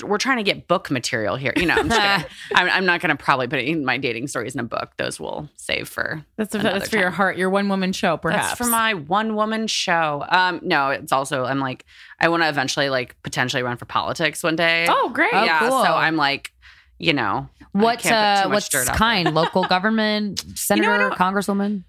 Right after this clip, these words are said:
Speaker 1: You know what? I don't know. I don't know where it'll take me. I wanna try to impact as many people in the world in a positive way as I can.
Speaker 2: Yeah.
Speaker 1: And if I, I kind of live right now because life is so crazy. I'm sure you guys feel like life's a little crazy sometimes. You're
Speaker 3: Mm-hmm.
Speaker 1: just
Speaker 2: Oh,
Speaker 1: like, I,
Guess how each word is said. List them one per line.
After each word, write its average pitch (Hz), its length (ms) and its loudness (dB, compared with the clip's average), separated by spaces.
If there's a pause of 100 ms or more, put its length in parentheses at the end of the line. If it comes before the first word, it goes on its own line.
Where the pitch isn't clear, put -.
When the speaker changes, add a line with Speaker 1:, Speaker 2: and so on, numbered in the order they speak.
(160)
Speaker 1:
You 294 80 2
know 349 100 2
what? 381 100 0
I 359 60 0
don't 359 160 2
know. 330 240 4
I 175 80 2
don't 233 100 0
know 254 100 2
where 240 180 0
it'll 220 140 0
take - 260 -8
me. 110 280 0
I 175 100 2
wanna 208 520 0
try - 180 0
to 139 100 0
impact 147 380 0
as 147 60 -8
many 135 180 -2
people 131 380 -4
in 127 60 -4
the 123 60 -6
world 127 360 -4
in 120 80 -4
a 117 40 -6
positive 120 380 -4
way 117 200 -2
as 123 120 -6
I 113 60 -6
can. 131 380 0
Speaker 2:
Yeah. 170 220 0
Speaker 1:
And 147 180 2
if 139 220 -6 (320)
I, 214 200 6
I 262 60 0
kind 370 200 0
of 339 180 -6 (600)
live 165 600 0
right 143 300 0
now 135 240 0
because 143 360 -6
life 123 300 0
is 135 100 -10
so 135 160 -2
crazy. 123 320 -4
I'm 127 120 -4
sure 131 180 -4
you 117 100 -6
guys 110 240 -6
feel 107 120 -6
like 95 140 -6
life's 101 220 -10
a - 40 -12
little - 140 -10
crazy - 360 -12
sometimes. 214 420 0
You're 247 100 2
Speaker 3:
Mm-hmm. 269 40 2
Speaker 1:
just 175 80 4
Speaker 2:
Oh, - 20 2
Speaker 1:
like, 160 180 -2
I, 175 60 2